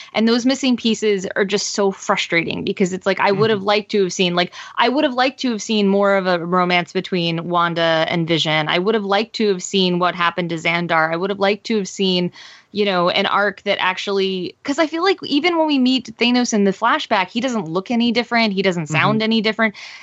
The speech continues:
Speaker 1: It, there, there feels no progress of who he is, except this, like, military man who's like, "Let me talk to you about balance, Gamora." And, like, I never get a sense of, like, why he chose to save, I mean, he says it's 'cause she's a fighter, right? But it's like, all this stuff feels hollow because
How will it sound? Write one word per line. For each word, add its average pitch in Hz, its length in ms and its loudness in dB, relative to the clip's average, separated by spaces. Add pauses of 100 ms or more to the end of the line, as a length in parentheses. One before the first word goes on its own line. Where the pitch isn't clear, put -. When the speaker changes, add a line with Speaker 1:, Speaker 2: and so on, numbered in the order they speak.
(100)
Speaker 1:
It, - 180 0
there, 277 220 0
there 302 220 0
feels 330 320 0
no 254 280 4
progress 214 640 0
of 185 120 -6
who 202 160 0
he 190 300 -4
is, - 520 -4
except 202 340 -2
this, 190 160 -2
like, 185 160 0
military 196 520 2
man 180 220 0
who's 165 120 -2
like, 156 220 0
"Let 151 180 0
me 175 140 -2
talk 175 260 -4
to 220 80 -6
you 214 140 0
about 233 360 0
balance, 254 440 0
Gamora." 196 580 2
And, 202 100 -2
like, 208 220 0 (320)
I 233 120 2
never 277 260 2
get 254 180 0
a 247 60 0
sense 240 280 -2
of, 202 140 -4
like, 190 260 2
why 190 260 0
he 202 140 -2
chose 156 320 -8
to 160 100 -12
save, 247 280 -6
I 262 100 2
mean, 254 120 2
he 269 100 0
says 254 300 -2
it's 226 100 -10
'cause 180 180 -2
she's 175 220 -4
a 160 60 -4
fighter, 196 360 2
right? 170 300 0
But 196 120 0
it's 190 140 -2
like, 202 200 0 (360)
all 277 140 2
this 294 160 -2
stuff 277 240 -2
feels 233 400 -2
hollow 262 580 0
because 208 440 -2